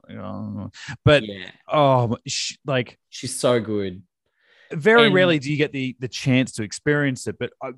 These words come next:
Speaker 1: me trying to explain it to somebody, I said, "Okay, so she plays, like, different clone versions of herself." I said, "Honestly, you forget that it's the same." "Oh, how can you forget it's the same actress?" "Oh, she, her hair's a little bit different." I'm like, "No."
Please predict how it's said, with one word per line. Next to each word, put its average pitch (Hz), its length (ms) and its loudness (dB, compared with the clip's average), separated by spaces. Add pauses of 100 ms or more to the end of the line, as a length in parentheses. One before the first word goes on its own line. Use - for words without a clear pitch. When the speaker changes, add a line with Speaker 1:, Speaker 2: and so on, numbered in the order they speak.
Speaker 1:
me 170 200 4
trying 139 540 2
to 135 120 -2
explain 113 460 -4
it 101 80 -10
to 123 80 -10
somebody, 98 500 -4
I 107 40 -4
said, 117 240 -4
"Okay, 113 200 -2
so 117 160 -6
she - 160 -6
plays, 131 340 0
like, 117 200 -2
different 107 260 -10
clone 113 300 -2
versions 107 360 -2
of 107 60 -8
herself." 107 340 -6
I 117 100 -6
said, 117 260 -4
"Honestly, 123 520 0 (280)
you 120 180 -4
forget 117 540 -2
that 127 100 -2
it's 117 160 -8
the 127 140 -8
same." 120 300 -2
"Oh, 143 100 4
how 127 180 0
can 131 160 -8
you 120 80 -4
forget 120 200 -6
it's 113 100 -12
the 107 80 -14
same 117 180 -4
actress?" 113 300 -6
"Oh, 113 160 0
she, 123 180 -6 (240)
her 123 60 2
hair's 120 260 2
a 131 60 -2
little 123 120 0
bit 107 120 -4
different." 104 280 -8
I'm 110 60 -6
like, 127 160 -2
"No." 135 380 2